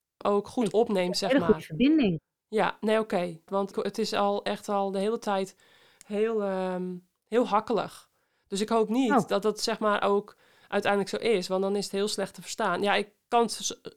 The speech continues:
Speaker 1: ik kan het net aan verstaan, zeg maar. Eh, af en toe wordt het beter, af en toe slechter.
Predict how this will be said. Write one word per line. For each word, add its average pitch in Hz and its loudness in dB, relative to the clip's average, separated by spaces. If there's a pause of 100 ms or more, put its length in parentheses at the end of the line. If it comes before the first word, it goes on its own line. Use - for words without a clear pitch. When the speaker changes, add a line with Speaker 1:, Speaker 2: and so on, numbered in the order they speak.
Speaker 1:
ik - -20
kan 226 2
het 202 -2
net 226 0
aan 208 0 (100)
verstaan, 175 -6
zeg 165 -12
maar. 185 -6 (420)
Eh, 190 0
af 226 2
en - -12
toe 247 -2
wordt 214 2
het 202 0
beter, 262 -2
af 226 2
en - -16
toe 202 -6
slechter. - -6